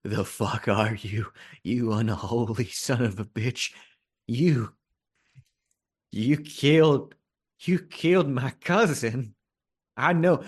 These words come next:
I know you did something. Don't fucking lie to me. The, <laughs> I've, I've been told you is something unnatural.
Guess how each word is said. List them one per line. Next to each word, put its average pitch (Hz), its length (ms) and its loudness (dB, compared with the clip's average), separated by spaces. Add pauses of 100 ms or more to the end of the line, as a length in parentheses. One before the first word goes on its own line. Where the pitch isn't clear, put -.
(160)
I 131 120 -2
know 147 280 4
you 127 200 2
did 151 300 2
something. 117 420 -2
Don't 143 320 -2
fucking 123 360 -6
lie 131 260 0
to 123 100 -2
me. 117 400 -4 (680)
The, 127 160 -2 (680)
<laughs> 190 680 -10
I've, 123 380 -2 (200)
I've 135 300 2
been 135 180 0
told 147 580 2
you 151 320 -2
is 139 240 -4
something 135 540 -4
unnatural. 123 1000 -6